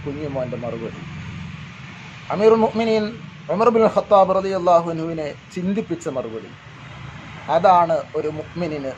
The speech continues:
വേണ്ടതും. അതായത്, ആരെയും ബഹുമാനിക്കരുത്, ആരെയും പേടിക്കരുത് എന്നല്ല ആ പറഞ്ഞതിനർത്ഥം.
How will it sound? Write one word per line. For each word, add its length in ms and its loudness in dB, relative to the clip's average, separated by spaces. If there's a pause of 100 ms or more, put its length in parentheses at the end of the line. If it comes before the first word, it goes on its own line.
(140)
വേണ്ടതും. 500 -6 (1000)
അതായത്, 480 6 (500)
ആരെയും 360 0
ബഹുമാനിക്കരുത്, 1000 0
ആരെയും 340 2
പേടിക്കരുത് 760 -2
എന്നല്ല 560 0
ആ 100 0
പറഞ്ഞതിനർത്ഥം. 760 -6